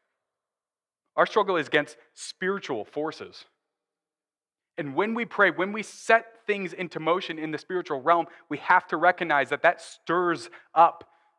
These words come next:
the evil forces in the spiritual realm, doesn't it? Just like Daniel. Daniel prayed, and a, uh, God's messenger was sent, but it actually stirred up the prince of Persia to stand in the way.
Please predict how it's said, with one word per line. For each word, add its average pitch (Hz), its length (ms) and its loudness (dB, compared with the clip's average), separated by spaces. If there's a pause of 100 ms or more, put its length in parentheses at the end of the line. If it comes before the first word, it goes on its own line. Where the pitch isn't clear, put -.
(140)
the 143 340 -8
evil 156 320 -8
forces 139 540 -6
in 143 140 -10
the 139 80 -10
spiritual 139 380 -8
realm, 127 300 -2 (320)
doesn't 143 240 -8
it? - 100 -20 (840)
Just 180 240 0
like 165 180 2
Daniel. 165 380 -4 (460)
Daniel 175 280 2
prayed, 185 420 2 (260)
and 156 220 0
a, 147 420 -2
uh, 135 220 6 (180)
God's 165 300 4
messenger 156 440 -2
was 123 180 -8
sent, 156 540 0 (260)
but 151 80 -2
it 165 40 4
actually 165 280 0
stirred 190 480 2
up 180 320 6
the 156 60 -4
prince 170 280 -8
of - 80 -16
Persia 175 400 -2
to 151 120 -18
stand 165 460 -4
in 143 80 -4
the 127 80 -6
way. 127 240 -4